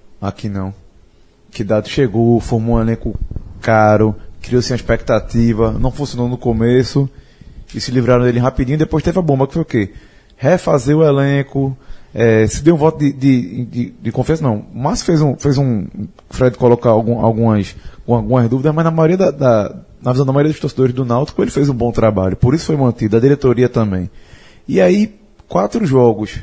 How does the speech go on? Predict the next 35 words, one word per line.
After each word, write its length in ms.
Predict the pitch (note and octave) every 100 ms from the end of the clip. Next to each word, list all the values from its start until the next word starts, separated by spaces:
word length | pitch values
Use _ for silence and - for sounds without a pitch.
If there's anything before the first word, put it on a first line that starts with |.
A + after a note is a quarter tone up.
| -
como 160 | A#2 C#3+
a 20 |
gente 100 | C#3+
já 80 | E3
falou, 400 | G3 C#3 A2 -
tem 140 | -
até 140 | A#2+ D#3
uma 80 | D#3+
tweetada 380 | D#3 D3 C3+
aqui 240 | A#2+ - C#3
de 560 | C3+ D#3 D#3 C#3 A2+ - - - - - -
César 480 | - - C#3+ D#3+ F3
Ro-, 180 | E3 C#3
é, 180 | C3 -
César 300 | - D3+ E3
Romero, 440 | D#3 B2+ G#2+ G2+
que 120 | -
ele 120 | C#3 C3
diz, 260 | G#2+ - - -
"Não 80 | -
vai 80 | A3
ser 80 | -
nada 140 | F3+
surpreendente 680 | F#3+ G3 G3+ G#3+ D3 C#3 -
se 80 | -
o 20 |
Náutico 240 | A#3 - -
perder 240 | G3+ D#3+
as 80 | -
quatro 220 | C#3+ -
primeiras 300 | F3 D3+ D#3
partidas 280 | - E3+ F3
oficiais 320 | - F3+ F3
do 120 | C#4
ano." 260 | B3+ A2+